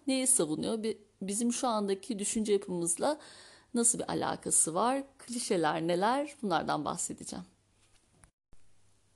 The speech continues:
Ha, bir de, e, Karl Popper'ın magazin sayfalarında reklam olduğu bir olay da var. E, bir felsefeci olan Wittgenstein'le beraber bir şöminenin başında bir kavgaya tutuşuyorlar. Wittgenstein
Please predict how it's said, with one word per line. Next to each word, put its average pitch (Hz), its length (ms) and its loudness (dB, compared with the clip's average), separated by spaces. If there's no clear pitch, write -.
Ha, 208 200 0
bir 262 220 0
de, 170 160 4
e, 170 420 0
Karl 202 260 2
Popper'ın 240 760 -2
magazin 208 480 0
sayfalarında 214 840 2
reklam 208 400 2
olduğu 196 400 0
bir 208 60 4
olay 202 380 2
da 165 140 -2
var. 233 220 -2
E, 175 240 0
bir 190 40 -6
felsefeci 196 760 0
olan 190 360 0
Wittgenstein'le 180 840 -4
beraber 202 580 2
bir 208 80 -6
şöminenin 208 640 0
başında 208 600 2
bir 254 100 -6
kavgaya 262 440 2
tutuşuyorlar. 220 760 2
Wittgenstein 233 960 0